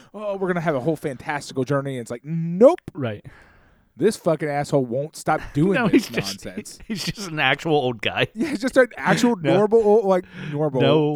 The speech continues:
Speaker 1: old guy who
Speaker 2: no
Speaker 1: won't let it
Speaker 2: witch
Speaker 1: go.
Speaker 2: sucked his life force or something. He didn't dance himself to death
Speaker 1: Yeah,
Speaker 2: because
Speaker 1: exactly.
Speaker 2: he was
Speaker 1: I thought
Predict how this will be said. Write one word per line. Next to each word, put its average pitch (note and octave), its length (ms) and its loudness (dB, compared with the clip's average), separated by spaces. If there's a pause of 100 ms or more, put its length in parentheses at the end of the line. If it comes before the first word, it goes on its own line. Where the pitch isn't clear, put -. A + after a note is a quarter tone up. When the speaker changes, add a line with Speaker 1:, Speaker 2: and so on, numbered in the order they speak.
(100)
Speaker 1:
old D#3 240 -2
guy A2 240 -6
who B2 160 -2
Speaker 2:
no C#3 220 4
Speaker 1:
won't C#3+ 100 6
let B2 40 2
it A2+ 40 2
Speaker 2:
witch C#3+ 140 2
Speaker 1:
go. B2 80 -4
Speaker 2:
sucked C3+ 360 -2
his B2+ 220 -4
life A#2+ 240 0
force G2 320 -4
or G2+ 80 -4
something. F2+ 480 -6
He A2+ 120 -2
didn't C#3+ 280 -2
dance B2 300 -2
himself A#2+ 380 -2
to A#2+ 80 -4
death G#2+ 280 0
Speaker 1:
Yeah, B3 140 -4
Speaker 2:
because A#3+ 160 -2
Speaker 1:
exactly. B3 240 0
Speaker 2:
he - 20 0
was G3 100 2
Speaker 1:
I F#3+ 40 2
thought - 20 0